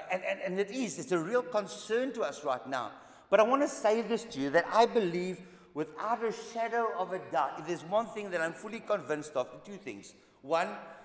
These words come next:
that God is in control. And second thing I'm fully convinced of is that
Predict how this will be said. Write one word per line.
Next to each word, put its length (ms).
that 240
God 220
is 100
in 100
control. 680
And 140
second 420
thing 160
I'm 140
fully 160
convinced 480
of 160
is 120
that 140